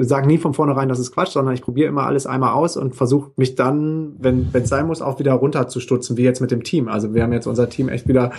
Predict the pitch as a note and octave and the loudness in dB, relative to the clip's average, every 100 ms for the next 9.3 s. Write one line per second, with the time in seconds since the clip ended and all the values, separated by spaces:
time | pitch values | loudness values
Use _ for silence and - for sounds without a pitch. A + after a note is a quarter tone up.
0 | - - A#2 B2+ C3 D#3+ E3+ D3+ D#3+ D3+ | -14 -4 0 2 2 2 2 0 2 0
1 | C#3+ C3 C3+ B2+ C3 C3+ - - - - | 0 -2 0 0 0 -2 -8 -20 -10 -4
2 | A#2+ C3 C#3 C3 - C3 D3 - C#3+ C#3+ | -2 0 0 0 0 -4 -4 -2 -2 0
3 | F3 F#3 - D3 D3+ D3+ C#3+ E3 E3+ - | -4 -4 -6 -2 0 0 0 2 0 -2
4 | - E3+ E3 D#3+ D#3+ - D3 C3+ C#3 - | -2 0 2 0 -2 -4 -2 0 -2 -8
5 | C3 C3+ C3 B2+ - _ _ _ - _ | -8 -2 -2 -2 -6 _ _ _ -20 _
6 | _ _ _ _ _ C#3+ B2+ B2 B2 B2 | _ _ _ _ _ 2 4 6 2 0
7 | B2 B2 C#3+ - C#3+ D#3 C#3+ D3 C3+ B2 | 0 2 2 0 0 0 0 0 -2 -4
8 | C3+ D#3+ E3+ D3+ - D#3+ D3 D3 C#3 C#3 | 0 0 0 -2 -4 -4 -4 -2 0 0
9 | D3 D3+ | 0 -4